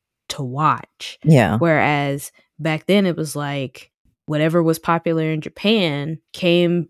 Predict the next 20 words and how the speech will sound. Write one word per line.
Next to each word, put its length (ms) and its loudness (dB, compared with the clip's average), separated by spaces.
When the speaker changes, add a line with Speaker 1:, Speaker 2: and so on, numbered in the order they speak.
Speaker 1:
basically 500 2
came 340 -4
here. 540 -4
And 160 -4
then 120 -4
that 180 -6
kind 240 -2
of 180 -4
expanded 540 -8
the 80 -4
fan 360 0
base. 520 -6
Then 180 2
we 80 4
started 360 -2
getting 340 -2
more 160 -2
streaming 480 -4
services 920 -4
to 540 -2